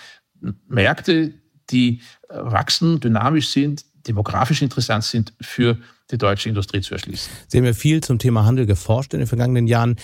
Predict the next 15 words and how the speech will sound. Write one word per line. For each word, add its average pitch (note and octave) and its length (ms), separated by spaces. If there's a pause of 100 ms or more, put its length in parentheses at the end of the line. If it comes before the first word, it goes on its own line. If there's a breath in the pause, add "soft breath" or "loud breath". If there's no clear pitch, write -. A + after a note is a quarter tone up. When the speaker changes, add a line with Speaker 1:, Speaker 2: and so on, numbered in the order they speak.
(240 loud breath)
Speaker 2:
Das G#2+ 120
heißt, C#3+ 200
Sie D#3+ 100
glauben, D3 460
einen C3 160
guten D3+ 160
Teil C#3 140
kann C3 200
Deutschland B2 420
das A2+ 140
wegfallende A#2+ 460
China-Geschäft A2 580
ausgleichen, A#2+ 600
indem A2+ 320
es - 340